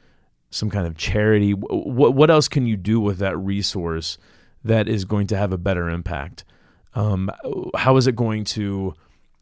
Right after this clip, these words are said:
or what decision can you make that's going to align better with your values and beliefs? If you can get to the answer of that, um, that might just give you enough leverage to, to help break this bad habit.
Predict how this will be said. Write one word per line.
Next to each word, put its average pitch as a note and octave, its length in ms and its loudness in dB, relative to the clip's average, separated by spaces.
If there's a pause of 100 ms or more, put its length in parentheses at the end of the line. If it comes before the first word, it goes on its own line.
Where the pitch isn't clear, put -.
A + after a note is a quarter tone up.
or A2+ 140 -2
what B2 140 0
decision A#2 480 0
can A2+ 180 -8
you A2 100 0
make G#2 220 -2
that's G2 160 -6
going G#2+ 220 -4
to G#2+ 120 -2
align G2 360 -2
better F#2+ 260 0
with F2+ 180 -4
your G2 100 -4
values E2+ 420 -4
and F2 100 -4
beliefs? D#2+ 480 -6 (380)
If A#2 120 2
you C3 80 4
can B2 140 0
get A#2 320 2
to G#2+ 500 0 (160)
the A2 240 -4
answer G#2 320 -2
of F2 160 -4
that, F#2 420 -4 (400)
um, G2 280 0
that G#2 180 2
might G#2+ 320 -2
just G2+ 320 -4
give G2 160 -4
you F2+ 160 -2
enough F2 280 -4
leverage E2 480 -6
to, D#2+ 260 -6
to - 100 -10
help E2+ 320 -6
break D#2+ 220 -6
this D2 140 -10
bad C#2+ 240 -10
habit. A#1+ 300 -12